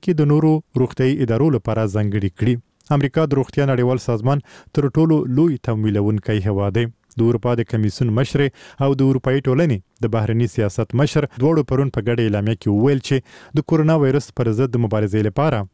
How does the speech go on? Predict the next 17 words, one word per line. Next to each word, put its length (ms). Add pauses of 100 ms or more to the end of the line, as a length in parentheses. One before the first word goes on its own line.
(160)
د 140
همکاریو 540
زیاتېدو 420
ته 180
اړتیا 320
ده، 80 (360)
ځکه 260
دا 40 (120)
خطر 280 (300)
ټولې 180 (100)
نړۍ 240
ته 140
متوجه 600
دی. 100 (280)
د 120
روغتیا 300
نړیوال 280